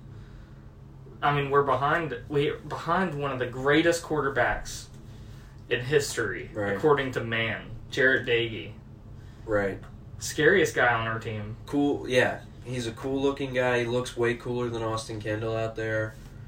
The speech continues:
Speaker 1: He's like a Jam-, he's like our, almost like a, I don't know, he's like a mixture between, like, a Texas Cowboy and, like, James Bond. He's,
Speaker 2: Yeah.
Speaker 1: like, s-, suave,
Speaker 2: Yeah,
Speaker 1: but,
Speaker 2: he's
Speaker 1: like,
Speaker 2: suave.
Speaker 1: rustic.
Speaker 2: You see how he puts his, uh, I think, I think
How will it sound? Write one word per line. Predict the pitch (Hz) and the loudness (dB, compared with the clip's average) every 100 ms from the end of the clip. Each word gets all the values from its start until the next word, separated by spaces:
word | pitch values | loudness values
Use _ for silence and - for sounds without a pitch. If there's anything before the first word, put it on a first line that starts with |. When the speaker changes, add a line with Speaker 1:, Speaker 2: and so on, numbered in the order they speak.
| - | -6
Speaker 1:
He's | 214 | -4
like | 427 | -2
a | 180 | -2
Jam-, | 131 143 147 - | 2 2 2 -2
he's | 170 202 | -2 2
like | 262 | 4
our, | 214 - - - - - - | 4 2 -4 -16 -16 -16 -2
almost | 156 - 262 | 2 2 2
like | - - | 2 2
a, | - - - - - - - - - - - - | -2 -4 -16 -16 -16 -14 -14 -16 -16 -18 -18 -8
I | - | -2
don't | 339 - | 2 6
know, | 262 143 | 6 4
he's | 143 208 | 2 0
like | 214 | 2
a | 160 | 2
mixture | 151 165 180 | 4 4 4
between, | 160 156 160 | 2 0 0
like, | 147 131 | 0 0
a | 123 | -2
Texas | 147 151 143 | 0 0 0
Cowboy | - 143 139 143 139 | 2 2 4 4 4
and, | 123 113 | 2 0
like, | 107 107 | -4 -2
James | 117 127 123 | 0 0 -2
Bond. | - 120 107 95 | -2 -2 -2 -4
He's, | 113 120 | 2 6
Speaker 2:
Yeah. | 110 | 6
Speaker 1:
like, | 101 | 6
s-, | 101 - - - - | 2 -2 -4 -10 -6
suave, | - - 135 143 117 117 117 120 | -2 0 6 10 12 10 4 4
Speaker 2:
Yeah, | |
Speaker 1:
but, | 117 | 6
Speaker 2:
he's | 110 | 6
Speaker 1:
like, | 104 123 | 6 8
Speaker 2:
suave. | 127 - - 127 | 8 8 4 4
Speaker 1:
rustic. | 127 127 - 120 - - - | 4 4 0 0 -2 -6 -6
Speaker 2:
You | 135 | 0
see | - 160 | 6 8
how | 147 139 | 8 6
he | |
puts | 135 139 131 - | 4 0 -2 0
his, | 123 117 113 | 0 0 2
uh, | 110 107 104 | 4 6 4
I | 113 | 2
think, | 131 156 147 | 4 2 2
I | 120 | -2
think | 117 - | 2 0